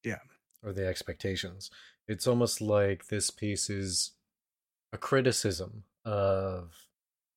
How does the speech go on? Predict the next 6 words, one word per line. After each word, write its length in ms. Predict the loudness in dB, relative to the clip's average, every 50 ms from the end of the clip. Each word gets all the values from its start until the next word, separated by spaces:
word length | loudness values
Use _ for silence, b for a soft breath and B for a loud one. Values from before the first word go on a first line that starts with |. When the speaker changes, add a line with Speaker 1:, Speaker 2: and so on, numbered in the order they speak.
| _ _
Speaker 2:
like, 220 | -2 -2 0 0 -2
a 360 | -2 -2 -2 -2 -4 -4 -2
stagnant 680 | -2 4 6 8 6 6 6 4 0 0 0 -2 -6 -6 -2
horror 300 | 0 2 2 2 2 0
scene. 440 | 0 0 0 0 0 -2 -6 -10 -14 _ _ _ _ _ _ _ _ _ _ _ -4
Speaker 1:
Mm-hmm. 260 | -4 -4 -4 -6